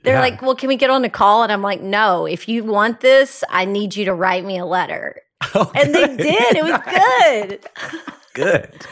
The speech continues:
Speaker 1: <laughs> Yeah.
Speaker 2: Good. That's great.
Speaker 1: So, yeah, it'll be fun to tell their story.
Speaker 2: <clears throat> Cool. Yeah, I
Speaker 1: Yeah.
Speaker 2: saw you had Johnny on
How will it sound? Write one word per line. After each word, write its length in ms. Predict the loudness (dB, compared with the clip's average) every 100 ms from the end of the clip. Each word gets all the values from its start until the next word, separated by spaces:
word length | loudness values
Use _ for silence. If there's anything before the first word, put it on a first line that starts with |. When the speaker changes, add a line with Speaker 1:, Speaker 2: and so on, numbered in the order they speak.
| -14 -12
Speaker 1:
<laughs> 280 | -12 -12 -2
Yeah. 80 | 2 2
Speaker 2:
Good. 260 | 2 0 -4
That's 160 | -8 -6
great. 520 | -2 0 -2 -4 -18 -20 -20 -20 _ _ _ _ _ _ _ _ _ _ _ _
Speaker 1:
So, 180 | -12 -8
yeah, 260 | -2 -2 0
it'll 160 | -2
be 120 | -2 -2
fun 220 | -2 -2
to 60 | -2
tell 200 | -2 -4
their 140 | -6
story. 500 | -6 -6 -4 -8 -12 _
Speaker 2:
<clears throat> 40 | _ _ _ _ _ _ _ -16 -4
Cool. 360 | 0 0 -2 _ _ -2
Yeah, 140 | 0
I 20 |
Speaker 1:
Yeah. 40 | 0
Speaker 2:
saw 160 | 0
you 120 | 0 0
had 100 | -2
Johnny 300 | -2 -2 -2
on 280 | -2 -6